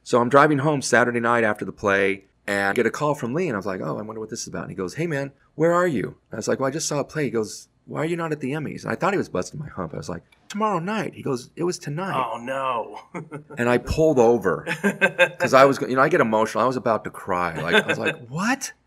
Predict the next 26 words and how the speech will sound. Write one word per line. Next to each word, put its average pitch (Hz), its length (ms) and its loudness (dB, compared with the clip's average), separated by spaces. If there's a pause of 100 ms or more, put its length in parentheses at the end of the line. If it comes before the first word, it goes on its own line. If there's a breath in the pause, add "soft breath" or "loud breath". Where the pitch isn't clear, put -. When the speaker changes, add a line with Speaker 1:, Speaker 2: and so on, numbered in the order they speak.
(140)
Speaker 1:
I 156 100 -4
missed 165 460 0
it?" 294 240 -2 (120)
"Lee, 165 280 0
you're 117 180 -2
messing 170 320 -2
with 107 120 -4
me." 110 80 -6
He 107 60 -8
goes, 131 180 -2
"No, 165 100 -2
I'm 190 100 -2
not 208 220 -4
messing 135 240 -4
with - 120 -12
you. 101 60 -4
It - 20 0
was 98 120 -6
tonight. 156 560 -10 (240)
You, - 200 -14
you 117 140 -12
didn't 170 240 -4
show 165 280 -2
up." - 340 -6 (280)
Speaker 2:
Oh, - 200 -14
wow. 117 440 -18